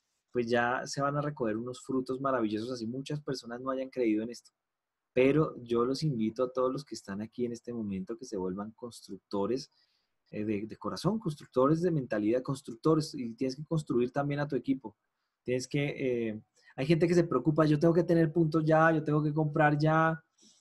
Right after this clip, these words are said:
Eh, yo digo que tranquilo, espera, ahorra, porque si tú te pones a traer productos desde el exterior, te toca pagar fletes, te toca pagar más. En vez de, de, de pagar todo eso, ahorra, y cuando llegue aquí compras y ya no te, todo eso que te gastaste en fletes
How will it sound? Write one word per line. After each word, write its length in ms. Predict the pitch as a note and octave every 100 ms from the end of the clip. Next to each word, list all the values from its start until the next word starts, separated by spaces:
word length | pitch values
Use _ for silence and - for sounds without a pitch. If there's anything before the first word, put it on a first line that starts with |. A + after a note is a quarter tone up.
| _ _ _ _
Eh, 600 | B2+ B2+ B2+ B2+ C3 - - - - _ -
yo 80 |
digo 220 | D3+ E3 F3
que 180 | F#3+
tranquilo, 640 | E3 - A#2+ - E3+ B2 - _ _ _ _
espera, 640 | - B2 - - D#3+ F3+ A3 _ - _ _ _ _ _ -
ahorra, 580 | C3 C#3+ E3 F#3+ - -
porque 220 | - C#3+ C3+
si 120 | C3
tú 100 | C3
te 100 | F3
pones 180 | G3 G3+
a 40 |
traer 260 | F#3 C3+ B2+
productos 460 | D#3 E3 D#3 D#3+
desde 200 | D#3+ C#3+
el 60 | B2
exterior, 540 | A2+ A#2 A2 A2+ A#2+
te 140 | - A2+
toca 380 | - C#3 D3 -
pagar 340 | C#3+ A#2 A2+
fletes, 440 | C#3 C3 B2 C3
te 60 | -
toca 260 | - B2+ C3+
pagar 240 | C#3+ A#2+
más. 200 | C3+ C3 - - -
En 180 | C3 C#3+
vez 280 | E3 F3 E3+ - -
de, 260 | D3 D3+
de, 200 | C#3 C3
de 140 | C3 C3+
pagar 320 | C#3 C3 D#3
todo 160 | F#3
eso, 160 | F#3 F#3
ahorra, 440 | E3+ F#3+ G3+ B3 -
y 80 | D3
cuando 240 | C#3+ B2
llegue 160 | A2+ C#3
aquí 200 | F3 A3+
compras 460 | A3+ A3 G#3 A3 -
y 220 | C#3+ B2
ya 140 | B2+
no 200 | C3+ D#3
te, 300 | D#3 E3 A2 A2+
todo 120 | E3
eso 100 | F#3
que 80 | F#3
te 80 |
gastaste 380 | F3+ D3 C#3 -
en 80 | D#3+
fletes 340 | D#3+ D3 F#3+